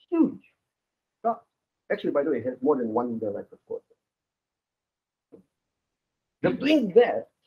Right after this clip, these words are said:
let that be as clean as possible. Actually, make it generate this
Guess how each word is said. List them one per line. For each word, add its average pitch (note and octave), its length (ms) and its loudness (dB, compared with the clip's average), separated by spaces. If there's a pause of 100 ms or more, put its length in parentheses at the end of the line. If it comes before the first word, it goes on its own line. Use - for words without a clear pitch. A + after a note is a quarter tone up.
(680)
let F#3+ 400 0
that G#3 260 2
be F#3 220 -8
as D3+ 140 0 (120)
clean G#3+ 160 6
as G#3 160 6
possible. - 540 0 (2000)
Actually, - 260 -16
make C#3 180 -2
it - 60 -8
generate D#3+ 320 0
this - 120 -10